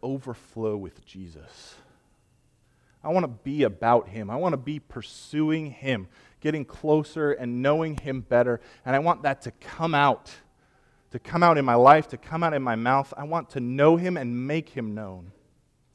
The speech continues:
That's why I'm here. I think that's why we're all here, and, and specifically I get the honor of, of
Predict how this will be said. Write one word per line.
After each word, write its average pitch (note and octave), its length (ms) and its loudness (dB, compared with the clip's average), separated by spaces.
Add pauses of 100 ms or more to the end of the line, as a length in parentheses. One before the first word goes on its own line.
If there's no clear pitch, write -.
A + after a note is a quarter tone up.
(880)
That's C3 260 -8
why D3 640 6 (400)
I'm C#3+ 160 -4
here. C#3+ 460 -2 (520)
I C#3+ 220 -4
think F3+ 160 -6
that's E3+ 180 -2
why D#3 200 10
we're C3 180 6
all C#3+ 240 8
here, D#3+ 320 -2
and, A2+ 340 -6
and A#2 240 -10
specifically D#3 720 0
I C3+ 80 8
get C#3 140 -2
the - 80 -4
honor D3 380 4
of, A2 280 -4 (140)
of G#2+ 240 -12